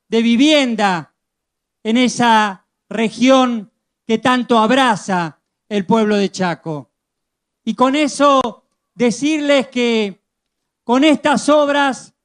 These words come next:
lo que estamos haciendo es entendiendo, es entendiendo que con estas obras estamos poniendo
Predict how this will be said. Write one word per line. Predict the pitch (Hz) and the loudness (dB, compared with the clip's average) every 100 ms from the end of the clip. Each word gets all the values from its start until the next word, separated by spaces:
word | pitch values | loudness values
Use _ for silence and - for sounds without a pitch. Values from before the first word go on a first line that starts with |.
| _ | _
lo | 233 226 | -4 -2
que | |
estamos | 233 294 311 277 233 | -2 -2 -2 -2 -2
haciendo | 240 - 269 285 269 269 262 240 - _ _ _ _ _ _ _ | -4 -4 -2 -2 0 0 0 -2 -12 _ _ _ _ _ _ _
es | 247 254 | -8 -4
entendiendo, | 247 226 226 226 226 185 156 143 123 _ _ _ _ _ | -4 0 0 2 0 0 -4 -8 -12 _ _ _ _ _
es | 247 262 | -4 0
entendiendo | 254 254 247 262 277 269 269 262 247 | 2 2 2 2 0 2 4 4 0
que | 247 240 | -4 -4
con | 254 277 | -2 -2
estas | 277 294 262 - | -4 -4 -4 0
obras | 285 285 277 269 247 - _ _ _ _ _ _ _ | 2 2 0 -2 -4 -10 _ _ _ _ _ _ _
estamos | - 233 285 269 269 262 247 208 - _ _ _ _ _ _ _ | -8 -4 0 2 2 2 2 0 -6 _ _ _ _ _ _ _
poniendo | 240 247 277 285 269 262 247 226 190 | 0 2 2 2 2 2 2 0 -4